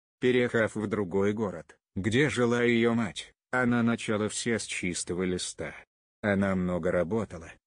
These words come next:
чтобы заглушить одиночество. В конце концов встретила нового мужчину и вышла за него замуж. Хотя мне было нелегко простить бывшую жену,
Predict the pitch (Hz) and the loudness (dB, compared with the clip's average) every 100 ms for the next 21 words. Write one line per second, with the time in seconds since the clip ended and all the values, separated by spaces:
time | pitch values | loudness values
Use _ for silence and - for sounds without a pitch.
0 | _ - 131 110 117 117 104 101 - 107 | _ -4 0 2 2 0 0 0 -2 -4
1 | 95 95 85 95 85 73 - - - 80 | -2 -2 0 -2 -4 -8 -10 -10 -10 -12
2 | - _ _ - - 117 107 - 98 95 | -16 _ _ -10 -2 0 0 0 0 2
3 | 95 - 107 123 - - 131 127 120 117 | -2 -2 -2 -2 -2 0 0 2 2 2
4 | 110 101 92 101 101 101 113 - - 139 | 2 0 -2 -2 0 0 -2 -4 -4 -4
5 | 151 - 127 101 104 - 110 107 104 107 | -4 -2 0 0 -2 -4 -2 0 0 0
6 | 104 101 107 101 80 - - _ _ _ | 0 0 -2 -6 -8 -14 -18 _ _ _
7 | - - 131 - 139 139 139 127 131 127 | -8 -2 0 0 -2 0 0 0 2 2
8 | 131 131 - - 101 101 107 - - 110 | 2 0 -2 -4 -4 -2 -2 -2 -4 -4
9 | 95 107 101 - 107 101 92 95 92 101 | 0 0 0 -2 -4 -2 -2 0 0 -2